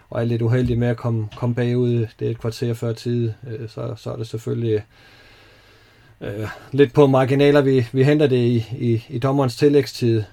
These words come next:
øh, men, men, øh, det er jo bare en Real Madrid-kvalitet, at man spiller til, til kampen er færdig. Så, så jo, det har været en, en,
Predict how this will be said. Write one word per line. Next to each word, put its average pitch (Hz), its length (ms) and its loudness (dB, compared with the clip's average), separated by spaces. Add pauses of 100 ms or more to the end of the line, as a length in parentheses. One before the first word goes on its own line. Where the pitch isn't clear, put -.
øh, 113 260 -4
men, 107 200 -6
men, 107 180 -4
øh, 107 140 -6 (1000)
det 135 220 -2
er 127 80 0
jo 110 80 0
bare 113 420 -2 (340)
en 131 180 0
Real 123 140 2
Madrid-kvalitet, 113 760 0
at 110 60 0
man 113 140 -2
spiller 120 260 -2
til, 113 300 -2
til 117 180 -10
kampen 120 380 -2
er 117 60 -2
færdig. 123 440 0 (920)
Så, 120 260 -2
så - 180 -2
jo, 160 280 8
det 175 120 6
har 170 100 4
været 160 200 4
en, 147 200 0
en, 143 260 0